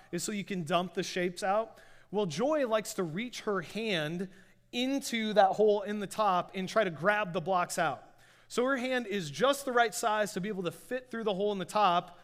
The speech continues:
but once she closes her fist around one of those blocks, she can't get it out, and chaos ensues. So now this thing is stuck on her hand, and she's throwing it around like this, like, trying to get it off,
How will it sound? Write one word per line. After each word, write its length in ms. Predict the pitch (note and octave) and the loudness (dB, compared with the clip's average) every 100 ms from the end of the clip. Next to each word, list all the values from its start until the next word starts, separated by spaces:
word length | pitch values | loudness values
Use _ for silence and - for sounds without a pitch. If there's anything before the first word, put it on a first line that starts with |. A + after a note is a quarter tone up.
| - - - - | -20 -20 -20 -14
but 480 | D3+ B3+ B3+ A#3 G#3 | 2 6 8 6 2
once 180 | G3 A3+ | -4 -4
she 140 | - | -4
closes 420 | G#3 A3 A3 A3 A#3 | -4 2 2 2 -2
her 120 | A3 | -2
fist 320 | - A#3+ - | 0 0 0
around 260 | G3+ G3+ G3 | 0 2 0
one 120 | G3+ | -2
of 60 | |
those 160 | G3 F3 | -2 -2
blocks, 600 | C#3+ F3 F#3 B3+ - - - - | -2 0 0 0 -4 -6 -12 -14
she 220 | - A3+ | -4 -4
can't 320 | - G#3+ A3 | -4 -6 -4
get 100 | F#3+ | -2
it 120 | F#3+ F3 | 2 2
out, 360 | D#3 B2+ - - - - _ - | 2 -2 -16 -20 -20 -20 _ -6
and 180 | F#3+ | -6
chaos 600 | - A#3 A#3 F#3+ D#3 - | -2 2 6 6 6 -2
ensues. 680 | F3+ F3 - E3 A#2 - - - - - - | -4 -6 -4 -4 -6 -8 -10 -12 -20 -20 -4
So 140 | A#3+ | 0
now 240 | A#3+ C4+ | 4 6
this 180 | D4 C#4+ | 6 4
thing 220 | D4 C#4 | 2 0
is 180 | A#3+ A#3+ | 0 -2
stuck 480 | - - C#4+ B3+ - - | -2 4 8 8 6 2
on 240 | B3 C4 | 2 2
her 180 | B3 A#3+ | 2 2
hand, 380 | A3 B3 A3 F#3 - - | 2 2 0 -2 -8 -6
and 120 | A3 | -4
she's 280 | - A3+ - | -2 -6 -4
throwing 320 | D4+ D#4 D#4 | -2 0 2
it 80 | C4 | 4
around 340 | B3 E4 D4+ | 8 10 10
like 180 | C4+ F#3 | 6 4
this, 320 | B3 D4+ D#4+ | 6 6 6
like, 140 | C#4 G3+ | 4 4
trying 280 | - C4+ D4 | 4 4 4
to 80 | |
get 120 | C#4 B3 | 0 0
it 80 | |
off, 400 | A3 B3+ A#3 G#3 | 2 4 2 0